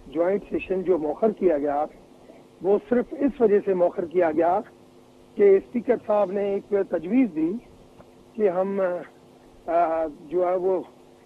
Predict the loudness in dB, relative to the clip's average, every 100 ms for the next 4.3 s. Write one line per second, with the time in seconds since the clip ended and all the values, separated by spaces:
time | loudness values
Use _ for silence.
0 | -6 -4 0 0 0 -2 -4 -2 0 -2
1 | 0 -2 -2 -4 -4 -6 -4 -2 -2 -4
2 | -4 -4 -4 -6 -14 -20 -20 0 4 4
3 | 4 0 -4 -2 -2 -2 -2 0 0 -2
4 | -10 -12